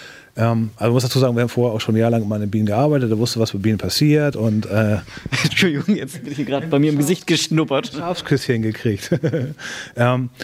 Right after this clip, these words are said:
Speaker 1: genau, und als wir da ankamen, hingen aber diese Bienenschwarm in einer alten Eiche in dreißig Meter Höhe und das war für mich, oder lass es fünfundzwanzig Meter gewesen sein, aber für mich alles klar, da kommen wir nicht ran.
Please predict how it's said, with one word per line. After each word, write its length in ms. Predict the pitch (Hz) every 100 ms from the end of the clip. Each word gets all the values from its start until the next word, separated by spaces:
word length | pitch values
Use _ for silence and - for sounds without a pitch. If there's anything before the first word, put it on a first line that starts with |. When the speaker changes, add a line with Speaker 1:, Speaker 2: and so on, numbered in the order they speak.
| - -
Speaker 1:
genau, 180 | 143 131
und 80 | 131
als 120 | 143
wir 60 | 143
da 80 |
ankamen, 560 | 135 208 170 170 170 156 -
hingen 280 | 143 170
aber 180 | 147 143
diese 220 | 135 135
Bienenschwarm 560 | 127 147 151 - 127 131
in 60 | 123
einer 220 | 123 110
alten 260 | 123 131
Eiche 240 | 110 123 123
in 60 |
dreißig 340 | 110 110 117 110
Meter 220 | 107 101
Höhe 200 | 110 98
und 100 | 92
das 140 | 98 101
war 120 | 101
für 120 | 98
mich, 360 | 98 101 - -
oder 280 | 95 90 90
lass 160 | 90
es 80 | -
fünfundzwanzig 480 | 101 90 - 92 85
Meter 200 | 90 85
gewesen 280 | 87 92 85
sein, 160 | 85
aber 120 | 92
für 100 | 92
mich 200 | 117 110
alles 180 | 107 104
klar, 200 | 120 123
da 100 | 120
kommen 200 | 107 107
wir 40 | 98
nicht 180 | 95 95
ran. 200 | 95